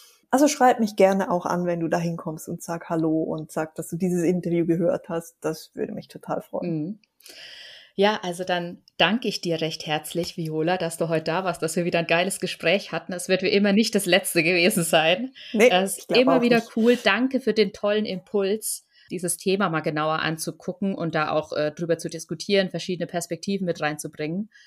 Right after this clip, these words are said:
Speaker 2: Ähm, und du, diejenige, die jetzt gerade zuhört, wenn du auch gesagt hast, "Wow, das Thema, das ist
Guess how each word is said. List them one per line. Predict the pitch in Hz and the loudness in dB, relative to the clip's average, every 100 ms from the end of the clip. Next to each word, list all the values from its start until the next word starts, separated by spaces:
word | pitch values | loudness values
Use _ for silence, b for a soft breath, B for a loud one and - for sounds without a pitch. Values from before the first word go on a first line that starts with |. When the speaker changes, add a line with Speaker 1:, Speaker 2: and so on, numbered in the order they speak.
| B B B B - | B B B B -8
Speaker 2:
Ähm, | 165 | -8
und | 156 175 - _ | -4 -6 -8 _
du, | - 285 269 | 0 4 4
diejenige, | 262 233 233 220 220 208 | 4 0 4 4 4 0
die | 208 | 0
jetzt | 202 202 | -2 -2
gerade | 185 180 180 | -2 -2 -4
zuhört, | - 226 233 185 151 175 175 | -6 -4 -2 -2 0 -2 -2
wenn | 160 | -4
du | 170 | -2
auch | - 190 - | 0 0 0
gesagt | 175 160 165 175 | -2 0 0 -4
hast, | 160 | -6
"Wow, | 165 | -4
das | 170 165 | -4 -6
Thema, | - 185 185 | -6 -4 -4
das | 180 170 | -6 -8
ist | 185 175 - | -8 -8 -12